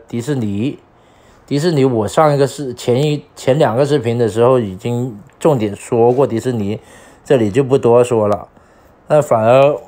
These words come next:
我比较这个看到希望的是雷神，还有这个台积电。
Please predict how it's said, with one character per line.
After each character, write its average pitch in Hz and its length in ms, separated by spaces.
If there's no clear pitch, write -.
我 117 220
比 - 200
较 139 460
这 156 120
个 127 120
看 151 200
到 147 120
希 127 180
望 131 220
的 117 80
是 127 240
雷 104 160
神， 107 300
还 113 140
有 113 160
这 123 120
个 120 140
台 104 180
积 107 160
电。 123 240